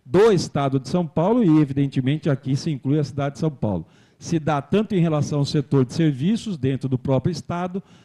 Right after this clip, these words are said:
como em relação ao setor industrial de outros estados do país. O peso da indústria paulista em relação ao Brasil de trinta e três ponto cinco pra vinte e cinco ponto nove em dois mil e quatorze. Nós estamos falando de perda da indústria, qual é a importância que isso tem?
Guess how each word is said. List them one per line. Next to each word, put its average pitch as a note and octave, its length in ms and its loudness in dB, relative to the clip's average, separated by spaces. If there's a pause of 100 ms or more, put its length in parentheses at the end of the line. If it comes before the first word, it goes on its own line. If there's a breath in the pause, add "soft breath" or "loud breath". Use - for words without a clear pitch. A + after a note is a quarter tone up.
(180 soft breath)
como A3+ 240 4
em G#3 80 0
relação F#3 420 -2
ao F#3+ 60 -2
setor F#3 360 -2
industrial E3 640 -4
de D#3+ 140 -2
outros F3+ 400 2
estados D#3+ 480 -4
do D#3+ 100 0
país. A#2+ 560 -4 (400 soft breath)
O C#3 120 -2
peso F#3 400 2
da D#3 120 0
indústria C#3+ 380 0
paulista B2 500 0
em C3 60 -2
relação C3+ 400 -4
ao C#3 100 2
Brasil E3+ 560 0 (360 loud breath)
de D3 140 2
trinta D#3+ 320 -2
e C#3+ 60 -2
três C3+ 360 0
ponto D3 380 0
cinco F3+ 460 -4
pra D#3+ 200 -2
vinte D#3 220 -6
e - 40 -14
cinco E3+ 280 -8
ponto E3+ 300 -4
nove C#3 520 2
em D3 140 2
dois C#3+ 200 2
mil C3 120 2
e D3 40 0
quatorze. A2 580 0
Nós A#2 100 0
estamos C#3 220 -2
falando E3 400 2
de D#3+ 80 0
perda C3+ 420 0
da C#3 100 0
indústria, E3+ 440 0
qual D#3+ 180 0
é F3+ 40 2
a - 20 -2
importância E3+ 640 0
que - 80 -10
isso F3+ 140 -2
tem? E3+ 360 0